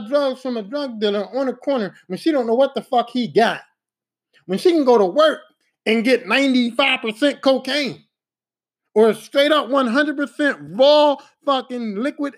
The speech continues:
uh, um, liquid meth, raw one hundred percent best shit on the planet she can get from work for free. So I'm not knocking the hustle. Like, she was a drug addict.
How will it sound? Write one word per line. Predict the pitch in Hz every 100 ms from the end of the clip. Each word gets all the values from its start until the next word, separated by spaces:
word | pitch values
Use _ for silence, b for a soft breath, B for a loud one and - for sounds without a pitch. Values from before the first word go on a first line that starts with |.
| -
uh, | 214 233 233
um, | 220 180 165 _ _ _ _ -
liquid | 165 190 247 311 294 269
meth, | 165 185 277 226 190 _ _ _
raw | 113 240 302 294 262
one | 247 226
hundred | 254 285 226
percent | 214 - 277 160
best | 254 254
shit | - 269
on | 262
the | 226
planet | 233 262 208 147
she | -
can | 208
get | 214 254 240
from | 214
work | 233 226 - _ _
for | 254 226
free. | 262 247 160 _ _ _ _ _ _ _ _ _
So | _ 320 302 294 294
I'm | 240 330 415 403
not | 359 359
knocking | 392 392 403
the | 453 359
hustle. | 440 466 403 285
Like, | 233 285 277 254
she | 330
was | 339
a | 330
drug | 330 359 370
addict. | 330 285 185 147